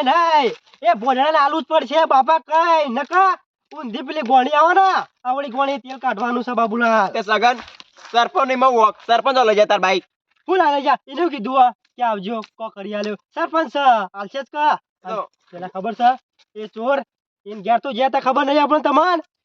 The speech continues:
Speaker 2: એ તો પટિયો સરપંચ ના ને રે, આપ કોઈ કામ નહીં કરે, સહી સિક્કા કરે, સરપંચ કરી આલે, નહીં કોઈ તલાટી કરી આલતો.
Speaker 1: એ વાત તમારી સાચી, પણ આપણું જીવ છે, આપણી પર્સનલ મેટર છે, અને એ ખબર હે? ના, આમાં કોઈ કાળું છે ને, એટલે એ થોડો આત્મો પેલો એ છે અંદર,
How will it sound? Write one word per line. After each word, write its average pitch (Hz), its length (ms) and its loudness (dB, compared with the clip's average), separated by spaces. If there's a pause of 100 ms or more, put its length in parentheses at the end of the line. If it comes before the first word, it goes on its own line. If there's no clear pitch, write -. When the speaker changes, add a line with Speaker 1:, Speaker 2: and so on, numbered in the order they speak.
(160)
Speaker 2:
એ - 40 -20
તો 214 160 -4
પટિયો 202 500 -4
સરપંચ 196 460 0
ના 240 120 2
ને 214 100 0
રે, 220 120 6 (340)
આપ 170 160 0
કોઈ 190 200 2
કામ 196 160 -6
નહીં 202 160 -6
કરે, 240 180 4
સહી 233 180 0
સિક્કા 240 280 -4
કરે, 254 180 2
સરપંચ 226 420 -2
કરી 226 240 0
આલે, 220 140 2 (140)
નહીં 233 140 2
કોઈ 240 160 2
તલાટી 233 340 2
કરી 220 200 2
આલતો. 214 240 0 (360)
Speaker 1:
એ 208 220 -10
વાત 226 180 -4
તમારી 233 380 -2
સાચી, 240 360 -2 (160)
પણ 220 160 -2
આપણું 220 340 -2
જીવ 226 160 -4
છે, 240 100 4
આપણી 226 340 -2
પર્સનલ 220 340 0
મેટર 233 320 0
છે, 240 100 -2 (420)
અને 214 180 -10
એ 226 100 -8
ખબર 233 260 0
હે? 294 60 4 (460)
ના, 247 180 -2
આમાં 254 200 -2
કોઈ 240 180 -14
કાળું 240 280 -6
છે 269 140 -2
ને, 294 100 -2 (520)
એટલે 311 160 0 (200)
એ 320 100 6
થોડો 302 240 4
આત્મો 302 260 -2 (100)
પેલો 294 240 -6
એ - 100 -6
છે 269 60 -4 (100)
અંદર, 269 400 2